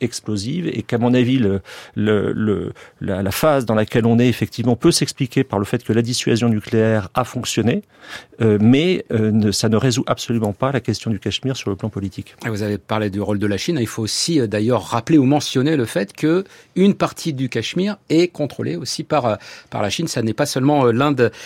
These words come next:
Speaker 2: et le Pakistan. Euh, c'est vrai que c'est une région à laquelle on s'intéresse traditionnellement assez peu en Europe, ou en tout cas en France, Natacha Valla. Mais justement, est-ce que, ne serait-ce que la dimension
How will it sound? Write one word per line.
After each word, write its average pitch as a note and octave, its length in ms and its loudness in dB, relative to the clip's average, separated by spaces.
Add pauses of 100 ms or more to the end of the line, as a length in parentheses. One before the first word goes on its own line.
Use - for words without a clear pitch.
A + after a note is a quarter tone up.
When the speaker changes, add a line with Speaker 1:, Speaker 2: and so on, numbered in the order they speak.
(160)
Speaker 2:
et C#3 80 0
le B2+ 120 4
Pakistan. D3+ 920 0
Euh, B2 240 8
c'est - 180 0
vrai C#3+ 140 4
que - 80 -6
c'est D#3 200 0
une C#3+ 120 4
région C#3+ 500 2
à A2+ 300 0
laquelle A#2+ 500 0
on A#2 140 0
s'intéresse A#2+ 640 -2 (540)
traditionnellement B2+ 720 0
assez B2+ 320 -2
peu A#3+ 200 0
en C#3 120 2
Europe, C#3 320 2
ou C3+ 40 0
en A#2+ 40 -2
tout A#2+ 100 -4
cas A2+ 160 0
en A2+ 80 0
France, D#3 380 -2
Natacha B2 720 0
Valla. A#2 180 2
Mais E3 120 0
justement, D3+ 340 0
est-ce C#3 100 -4
que, A2+ 140 2 (380)
ne C3 40 0
serait-ce D#3+ 240 0
que - 80 4
la C#3+ 140 6
dimension D3+ 680 2